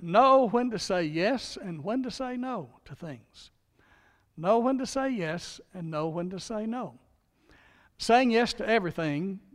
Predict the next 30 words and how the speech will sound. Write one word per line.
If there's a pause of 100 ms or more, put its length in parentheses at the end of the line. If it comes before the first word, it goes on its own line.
(540)
may
often, (760)
uh,
be (400)
overfunctioning
on
your
part
to
the
point (480)
that
you're
doing
what
somebody
else
ought
to
be
doing. (1800)
And
it
may
be
important
to
say
no
as,